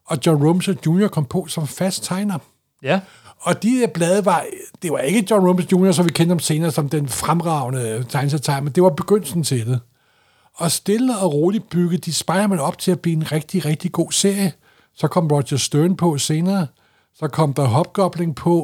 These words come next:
Speaker 1: og alt muligt andet. Så kom der senere blevet taget over af Ron French og Tony DeFalco og så videre. Fra to hundrede og ti og mange år frem, faktisk langt forbi McFarlane, faktisk i næsten hundrede, halvanden hundrede numre, var Spider-Man-serien en god serie nemlig.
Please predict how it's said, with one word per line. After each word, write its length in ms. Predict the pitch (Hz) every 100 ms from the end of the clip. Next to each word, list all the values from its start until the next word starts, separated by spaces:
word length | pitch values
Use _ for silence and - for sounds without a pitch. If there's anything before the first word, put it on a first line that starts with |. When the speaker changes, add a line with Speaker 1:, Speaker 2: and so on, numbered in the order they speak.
| -
Speaker 1:
og 220 | - -
alt 160 | 170 151
muligt 320 | 156 151 170
andet. 360 | 123 127 165 139 - _ _ _
Så 120 | -
kom 240 | - 170 151
der 140 | 156
senere 380 | 131 165 160 185
blevet 180 | 135 147
taget 200 | - 147
over 220 | 143 160
af 120 | 135 135
Ron 260 | 127 123
French 460 | - 156 165 180 -
og 280 | 147 139 131
Tony 280 | - 139 135
DeFalco 500 | 127 - 147 147 190 143
og 100 | 127
så 140 | 120
videre. 260 | 127 151 135 - - - - - _
Fra 100 | 156
to 180 | - 240
hundrede 200 | 226 208
og 60 | -
ti 280 | - 220 165
og 180 | 170 143 202 233
mange 380 | 170 135 180 226
år 220 | 160 175
frem, 440 | - - 170 170 - _ -
faktisk 340 | - 175 147 139
langt 220 | 208 196
forbi 340 | 190 - 185
McFarlane, 640 | 185 170 - 143 147 180 170 - - - -
faktisk 360 | 156 214 196 185
i 60 |
næsten 320 | 175 185 - 151
hundrede, 320 | 123 185 190
halvanden 300 | 151 160 190
hundrede 200 | 190 170
numre, 340 | 139 156 190 - _ _ _ -
var 80 | 151
Spider-Man-serien 760 | - 151 202 214 - 185 160
en 140 | 139 131
god 240 | 233 220
serie 340 | - 156 123
nemlig. 360 | 120 95 95 98